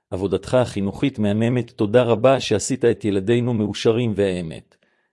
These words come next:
גם אותנו ההורים, שתצליחי להגשים את כל משאלות ליבך ותביא לידי ביטוי תמיד את כל כישרונך.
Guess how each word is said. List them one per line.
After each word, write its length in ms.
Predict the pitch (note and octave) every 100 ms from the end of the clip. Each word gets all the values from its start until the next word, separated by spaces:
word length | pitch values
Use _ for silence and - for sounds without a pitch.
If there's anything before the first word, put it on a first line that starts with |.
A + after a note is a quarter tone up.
| -
גם 160 | B2 C#3
אותנו 360 | A#2+ B2 A2+
ההורים, 440 | G2+ G2+ A#2 A#2+ A#2
שתצליחי 640 | G#2+ A2 - G#2+ - C#3
להגשים 500 | A2+ G2 G2+ - C#3
את 120 | A2+
כל 240 | - D#3 D3
משאלות 540 | B2+ - G2+ A#2+ C3
ליבך 420 | G#2+ F#2+ - C#3 B2
ותביא 440 | F#2+ G2 G2+ C3+
לידי 320 | A#2 G2+ B2+ A#2
ביטוי 360 | G#2 - C#3
תמיד 360 | C3 B2+ C#3+ B2+
את 140 | -
כל 220 | - B2 A2+
כישרונך. 560 | G#2 - G#2 F2+ -